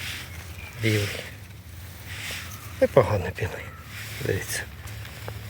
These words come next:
Дивіться, шановні. Ну і нарешті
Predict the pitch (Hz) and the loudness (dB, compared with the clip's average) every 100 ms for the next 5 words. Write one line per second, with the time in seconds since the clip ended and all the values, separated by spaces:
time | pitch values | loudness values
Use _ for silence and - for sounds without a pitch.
0 | - - - - - 110 110 107 127 156 | -8 -8 -8 -8 -2 2 4 6 8 10
1 | 151 131 - - - - - - - - | 10 6 4 0 -2 -6 -12 -10 -8 -4
2 | 107 101 98 - - - - - - - | -2 -2 -6 -8 -14 -16 -16 -16 -16 -14
3 | - - - - - - - - - - | -14 -14 -14 -14 -12 -12 -12 -12 -12 -10
4 | - - - - - - - - - - | -10 -10 -10 -12 -12 -10 -10 -10 -10 -12
5 | - - - - - - - - - 131 | -12 -12 -12 -12 -12 -10 -8 -8 6 12
6 | 143 123 110 117 - - 107 | 12 12 12 12 10 4 0